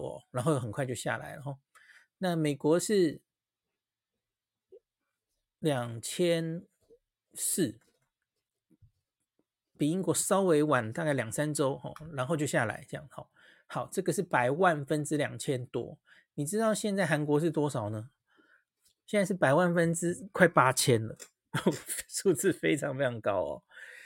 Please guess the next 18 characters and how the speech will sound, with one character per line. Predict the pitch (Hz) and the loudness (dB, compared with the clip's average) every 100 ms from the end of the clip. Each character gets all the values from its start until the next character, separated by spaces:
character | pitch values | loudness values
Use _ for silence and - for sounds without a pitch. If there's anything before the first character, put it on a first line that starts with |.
| - - _ - | -20 -20 _ -4
那 | 196 190 175 180 | 2 2 2 0
新 | 160 - - 220 220 226 | -4 -4 -2 -2 0 -2
加 | 214 208 196 | 2 2 2
坡 | 190 185 160 | 2 4 4
呢？ | 156 147 139 143 - _ _ _ _ _ _ | 4 0 -2 -6 -14 _ _ _ _ _ _
新 | - 220 214 | -10 -6 0
加 | 220 214 | 4 4
坡 | 208 202 196 196 185 - _ - | 4 4 4 4 0 -8 _ -4
也 | 127 | -2
多， | 127 160 156 160 | 2 4 4 0
哦， | 123 110 - | -6 -8 -10
它 | - 160 160 160 - | -4 -2 -2 -4 -6
最 | 175 156 | -4 0
高 | 151 147 | 2 2
有 | 135 117 | 2 0
在 | 147 156 | 0 0
二 | 190 160 147 | 0 2 2
月 | 156 143 131 139 | 2 4 2 -2